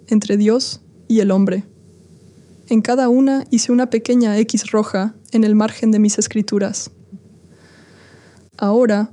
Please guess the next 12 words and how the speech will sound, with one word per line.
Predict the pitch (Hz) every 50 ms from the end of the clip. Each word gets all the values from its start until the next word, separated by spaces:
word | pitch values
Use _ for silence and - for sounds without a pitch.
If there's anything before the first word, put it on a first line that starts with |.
| - -
muchos | - 220 220 254 285 277 - - 240 -
años | 226 220 220 214 208
después, | 202 196 196 - - - 208 196 - - - - - - - _ _ _ - _
mis | - 220 214 226
escrituras | 220 - - 226 226 214 - 262 262 262 262 - -
están | 214 - - 220 220 220
llenas | 214 233 233 240 226 226 214
de | 214 202
pequeñas | 202 196 202 - - 226 226 233 220 214 -
letras | 240 226 233 240 247 - 220 220 240 - - - - - - - -
X | - 233 247 233 - 220 202 - - -
rojas. | 220 226 247 - - 208 208 - - -